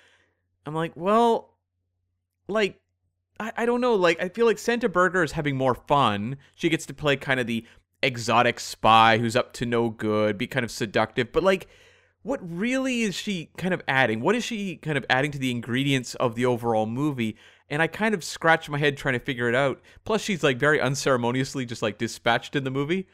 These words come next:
where I thought she'd come back, and then she never did, and I was like, "Oh, okay." And Janice Rule, there's, like, obviously, we've talked about it, but there's, like, the sexual,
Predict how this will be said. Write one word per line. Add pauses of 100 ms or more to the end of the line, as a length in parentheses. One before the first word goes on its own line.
(140)
where
I
thought
she'd
come
back,
and
then
she
never
did,
and
I
was
like,
"Oh, (240)
okay." (480)
And
Janice
Rule, (320)
there's,
like,
obviously, (220)
we've
talked
about
it,
but
there's,
like, (260)
the
sexual,